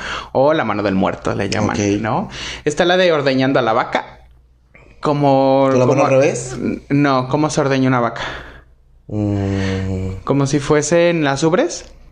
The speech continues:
Speaker 1: Entonces es una mano, otra mano, otra mano. Le llaman
Speaker 2: Ujú.
Speaker 1: el paso de la muerte.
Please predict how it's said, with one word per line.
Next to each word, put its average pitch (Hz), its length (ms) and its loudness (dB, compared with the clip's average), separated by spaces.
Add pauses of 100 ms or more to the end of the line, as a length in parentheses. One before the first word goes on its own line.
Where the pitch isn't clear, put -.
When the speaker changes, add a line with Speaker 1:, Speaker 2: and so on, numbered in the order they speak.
(220)
Speaker 1:
Entonces 127 460 0
es 117 220 0
una 107 240 2
mano, 190 880 0 (100)
otra - 360 -2
mano, 180 800 2
otra 131 240 -2
mano. 180 540 2 (160)
Le 151 200 2
llaman 180 380 4
Speaker 2:
Ujú. 101 340 -4
Speaker 1:
el 127 180 0
paso 139 320 2
de 123 100 0
la 104 120 -4
muerte. 107 560 -4